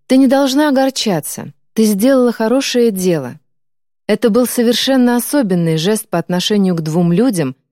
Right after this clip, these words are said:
которые благодаря тебе стали друзьями. Мы уже договорились пойти вместе в кино на следующей неделе, и...» Джесс вздохнула.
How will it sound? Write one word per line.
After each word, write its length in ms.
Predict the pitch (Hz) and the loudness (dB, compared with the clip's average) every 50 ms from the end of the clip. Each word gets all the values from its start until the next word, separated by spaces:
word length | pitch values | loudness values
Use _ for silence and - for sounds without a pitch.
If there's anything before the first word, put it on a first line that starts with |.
| _ _ _ | _ _ _
которые 400 | - 180 185 - 254 269 262 254 | -6 -4 -2 0 2 2 4 2
благодаря 540 | 220 196 226 202 226 196 208 208 214 220 214 | 2 2 0 0 2 2 2 2 2 0 0
тебе 300 | - - 208 196 254 262 | -2 -4 -2 0 0 0
стали 360 | 247 - - 214 208 208 196 | 0 -2 -2 -2 -2 0 0
друзьями. 720 | 180 180 190 190 185 165 156 156 156 147 135 123 117 131 - _ _ _ _ _ _ _ _ - | -2 0 0 0 0 -2 -2 -2 -2 -2 -2 -6 -8 -10 -14 _ _ _ _ _ _ _ _ -2
Мы 140 | 220 254 285 | 0 2 2
уже 140 | 269 277 285 | 2 2 0
договорились 640 | 226 262 226 262 254 269 269 277 285 262 262 - - | 0 0 0 2 2 2 2 2 2 0 0 -2 -2
пойти 300 | - 240 233 - 254 240 | -2 -2 -2 0 0 0
вместе 380 | 226 233 247 233 - - 247 | 2 2 2 0 0 -4 -6
в 80 | - - | -6 -4
кино 280 | - 269 269 240 180 | -2 0 2 2 2
на 120 | 151 151 151 | 0 -2 -4
следующей 500 | - - 175 160 147 151 151 - - 185 | -2 -2 -2 -2 -2 -2 -4 -2 -2 -2
неделе, 580 | 180 180 190 170 160 170 151 139 131 127 127 - _ _ _ _ _ - | 0 0 0 0 0 -2 -2 0 -2 -4 -6 -8 _ _ _ _ _ -4
и...» 280 | 208 214 214 208 190 - _ _ _ _ _ _ _ _ - | 0 2 2 2 0 -2 _ _ _ _ _ _ _ _ -8
Джесс 240 | 180 160 190 196 180 | -4 -2 0 0 0
вздохнула. 760 | 170 170 165 160 180 180 175 - 175 165 156 147 139 135 131 | -2 -4 -6 -4 -4 -4 -4 -4 -6 -6 -4 -4 -6 -8 -12